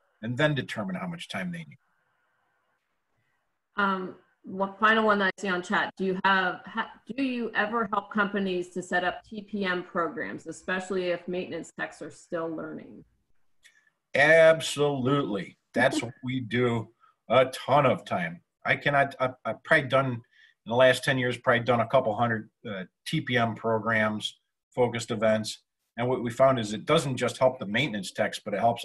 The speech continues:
Speaker 1: operators. It ho-, helps, um, set up people,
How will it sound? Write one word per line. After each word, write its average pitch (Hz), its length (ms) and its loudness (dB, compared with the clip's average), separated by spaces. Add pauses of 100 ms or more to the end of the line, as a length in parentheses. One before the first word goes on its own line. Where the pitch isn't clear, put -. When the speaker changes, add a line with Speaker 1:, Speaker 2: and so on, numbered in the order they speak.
Speaker 1:
operators. 110 880 -4 (680)
It 95 80 -10
ho-, 107 260 0 (140)
helps, - 340 -6
um, 85 400 -8 (680)
set 127 240 4
up 127 120 4
people, 180 500 -2